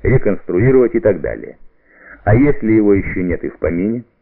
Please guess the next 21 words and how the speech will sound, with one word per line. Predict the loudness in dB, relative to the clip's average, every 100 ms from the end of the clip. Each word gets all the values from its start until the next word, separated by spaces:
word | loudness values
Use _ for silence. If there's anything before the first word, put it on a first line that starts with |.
| _ _ _ _ _ _ -20 _ _ _ _ _ _ _ -4
Моё | 2 4 6
мнение | 6 4 2
таково. | 4 4 4 2 -2 -12 _ _
Мы | 0 4 4 4
социализм | 2 4 2 4 2 0 2
только | 4 4 4 2
ещё | 2 0 0 -2
строим. | 0 4 4 4 -4 -18 -20 _
Нужна | 0 2 2 2 2 0 -6 -14 _ _
честная, | -2 0 0 -2 -6 -6
поистине | 0 0 2 -2 -2 0 0 0 -4 -6
научная | -4 2 2 2 -2 -2
теория, | 0 4 4 4 0 -4
которая | -4 0 2 2
могла | 0 2 4 4
бы | 4 2
обобщить | 2 2 2 0 -4 -6 0
и | 2
учесть | 2 0 -2 -2 -12 -20 -20 -20 -20 -12
без | -12 -2 0 0 -2
спекулянства | -4 -2 2 2 4 2 0 -4 2 2 2